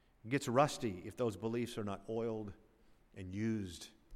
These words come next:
So verse eight, "But Deborah, Rebekah's nurse, died, and she was buried beneath Bethel under an oak,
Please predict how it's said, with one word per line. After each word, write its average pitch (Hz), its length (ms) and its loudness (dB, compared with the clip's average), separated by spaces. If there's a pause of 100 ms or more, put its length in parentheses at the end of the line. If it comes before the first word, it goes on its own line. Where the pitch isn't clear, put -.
(1300)
So 117 200 2
verse 110 240 4
eight, 160 260 6 (1600)
"But 131 140 4
Deborah, 143 400 12
Rebekah's 127 540 8
nurse, 113 360 6
died, 92 500 -2 (1600)
and 92 100 -4
she 139 140 2
was 139 140 2
buried 123 360 8
beneath 110 360 4
Bethel 120 360 4
under 107 160 4
an 113 160 2
oak, 123 300 2